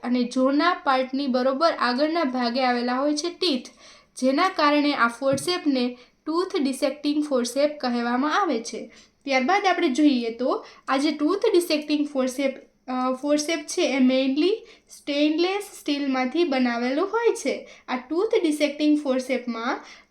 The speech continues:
ટૂથ જેવી રચના હોવાના કારણે તેનું નામ ટૂથ ડિસેક્ટિંગ ફોર્સેપ પાડવામાં આવેલું છે. તો આવી રીતે તમે આ પાર્ટ્સના નેમ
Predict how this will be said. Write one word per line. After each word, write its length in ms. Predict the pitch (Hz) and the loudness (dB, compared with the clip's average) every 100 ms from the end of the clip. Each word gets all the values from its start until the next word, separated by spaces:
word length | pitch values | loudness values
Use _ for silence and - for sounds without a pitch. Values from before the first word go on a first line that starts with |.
| - | -6
ટૂથ 240 | 330 427 453 392 | -2 0 2 2
જેવી 260 | 359 349 | 4 4
રચના 640 | 330 262 254 302 320 339 381 | 4 2 0 0 2 0 -2
હોવાના 460 | 285 269 247 247 240 | 0 0 2 2 0
કારણે 640 | 240 311 381 294 240 240 | 2 4 4 2 0 -4
તેનું 460 | 233 269 285 381 349 | -6 -2 -2 0 0
નામ 340 | 302 302 262 | 2 4 2
ટૂથ 280 | 320 370 392 320 | 0 0 0 0
ડિસેક્ટિંગ 540 | 285 294 - 294 294 | 0 -2 -2 -4 -2
ફોર્સેપ 460 | 294 254 247 285 302 302 - _ - | -2 -2 0 0 0 -2 -18 _ -6
પાડવામાં 680 | 247 233 240 262 339 - | -4 -2 -2 -2 -2 0
આવેલું 360 | 392 381 262 233 | 2 2 2 -2
છે. 360 | - 214 214 - _ _ _ | -6 -10 -10 -16 _ _ _
તો 140 | 339 359 | -2 0
આવી 400 | 330 240 262 339 | 0 0 -2 0
રીતે 420 | 370 349 349 359 | -2 -2 -4 -4
તમે 500 | - 277 262 277 294 - _ - | -4 -2 -2 -4 -6 -12 _ -8
આ 240 | 254 262 | -2 -2
પાર્ટ્સના 760 | 247 - 254 269 - 285 330 392 | -2 0 0 0 -2 0 2 2
નેમ 340 | 285 269 302 | 2 2 0